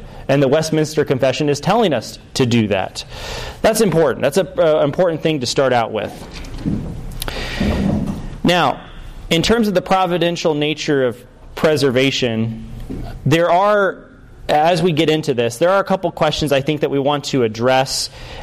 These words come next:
as we're walking through this, just kind of give you a head start what we're gonna be looking at. One is we want to answer the question as to what detail has God preserved the original? To what detail has God preserved the original? How far does that go?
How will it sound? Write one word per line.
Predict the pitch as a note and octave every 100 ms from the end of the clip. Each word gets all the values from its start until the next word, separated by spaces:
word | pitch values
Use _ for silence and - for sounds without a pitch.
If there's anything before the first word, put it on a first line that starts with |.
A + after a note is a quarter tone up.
| -
as | C#3 C3
we're | B2+
walking | C3+ C#3 B2+
through | C3+
this, | B2 A#2+
just | C3 -
kind | C#3
of |
give | B2+ A#2+
you | A2+
a |
head | C3 A#2+
start | - C3 A#2+ -
what | C3 C3
we're | B2
gonna | A#2+
be | A2+
looking | B2+ C3+ A2+
at. | G2 - - - - - -
One | C3 F3 A3+
is | F#3+
we | F3+
want | F3 A3
to |
answer | F#3+ F#3
the | D#3
question | D3 D#3 - D3
as | B2+ -
to | D3
what | B2+ B2+ G3+ F3+ B2+
detail | D3 D#3+ - C#3 B2+
has | C3 A#2+ G#2+
God | A#2 B2 C#3+ D3
preserved | - C#3 C3 A#2+ B2+ C3+ A#2+
the | A#2+ A#2
original? | G#2 A#2+ A#2 A#2+ F#2 F2+ - - - - - - -
To | C3+
what | B2 E3+ F#3 C3+
detail | D#3+ D#3+ E3+ D3+
has | D3 A#2+
God | C#3 C3+ C#3+ C#3+
preserved | C#3+ A#2+ C3 A2+
the | A#2
original? | G#2+ A2 A2 A2 G#2
How | - A3
far | C4+ F#3+ F3+ F3
does | C#3
that | C3+ B2 G#2+
go? | A#2+ G2+ -